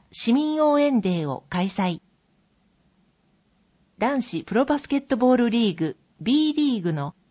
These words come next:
大阪エベッサバーサスシーホース三河戦を、スタンド上部指定エンド側席で観戦できます。観戦席など詳細は、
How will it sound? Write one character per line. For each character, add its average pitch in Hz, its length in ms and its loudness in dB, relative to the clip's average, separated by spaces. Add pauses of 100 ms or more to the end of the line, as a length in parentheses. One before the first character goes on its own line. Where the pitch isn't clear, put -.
(180)
大 208 140 0
阪 254 440 0
エ 233 40 2
ベ 262 140 2
ッ - 20 0
サ - 340 -8 (100)
バ 233 180 0
ー - 20 -2
サ 190 160 -6
ス 139 240 -12 (260)
シ 285 300 -2
ー - 20 -8
ホ 277 220 -2
ー 208 40 -2
ス 151 300 -8
三 170 100 -4
河 240 280 0
戦 220 320 0
を、 185 180 -4 (400)
ス - 140 -18
タ 269 160 0
ン 285 80 -6
ド 269 120 0
上 262 240 0
部 160 120 -8
指 147 120 -8 (120)
定 175 260 -4
エ 226 140 0
ン 285 80 -2
ド 277 120 -2
側 262 260 0
席 180 280 -6
で 139 240 -8
観 202 220 -2
戦 220 240 -2
で 196 100 -2
き 185 100 -10
ま 170 160 -2
す。 - 200 -18 (1120)
観 269 220 -2
戦 302 220 -2
席 247 240 -2
な 185 120 2
ど 160 100 -2
詳 190 240 -4
細 208 260 -4
は、 180 220 -2